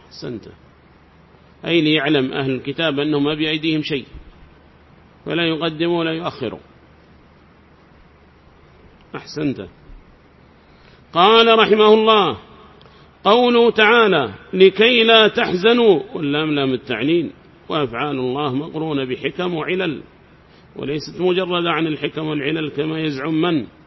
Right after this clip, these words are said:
من أهل البدع، عندك الأشاعرة، فيقولون الله يفعل بمجرد المشيئة والحكمة.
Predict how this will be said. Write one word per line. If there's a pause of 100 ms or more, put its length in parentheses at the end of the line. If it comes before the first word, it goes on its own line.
(640)
من
أهل (720)
البدع، (1300)
عندك (920)
الأشاعرة، (600)
فيقولون
الله
يفعل
بمجرد
المشيئة
والحكمة.